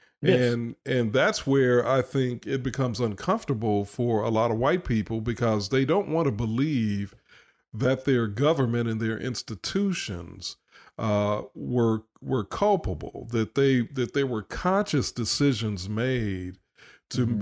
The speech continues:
Speaker 2: to, to create an environment where there was a baked-in white supremacy.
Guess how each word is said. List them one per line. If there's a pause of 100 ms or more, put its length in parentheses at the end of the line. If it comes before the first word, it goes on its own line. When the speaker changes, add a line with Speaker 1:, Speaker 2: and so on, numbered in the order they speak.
(100)
Speaker 2:
to, (120)
to
create
an
environment (400)
where
there
was
a
baked-in
white
supremacy.